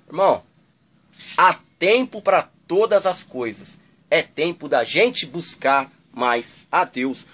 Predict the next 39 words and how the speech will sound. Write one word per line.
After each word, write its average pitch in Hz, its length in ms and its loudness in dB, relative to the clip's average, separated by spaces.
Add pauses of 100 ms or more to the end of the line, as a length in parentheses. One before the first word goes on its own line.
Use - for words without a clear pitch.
(120)
como 127 200 -6
Josué. 151 540 0 (340)
É, 110 160 2
eu 165 140 2
vou 247 80 6
mostrar 226 280 4
de 185 120 -4
novo 180 240 4
aqui. 208 340 -4 (220)
Tá - 140 -10
mó 156 120 -8
zona. 120 360 -4 (500)
Arrumei, 165 420 2
né? 101 120 -10
Dei 120 120 -2
uma 151 180 -4
arrumadinha 127 800 -4
e - 20 -10
tal, 135 240 -4
já 131 80 -4
arrumei 123 200 0
lá 117 120 0
na 117 80 -6
frente. 180 580 0 (480)
Eu 131 100 2
ia 185 120 8
até 208 180 4
limpar 180 240 2
as 160 100 2
calçadas 139 640 2
hoje, 185 320 0
mas 170 760 -4 (200)
tá 135 120 2
muito 156 180 -4
sol 165 320 2
e 180 140 -4
esse - 160 -6
sol 143 240 0
aí, 143 240 -4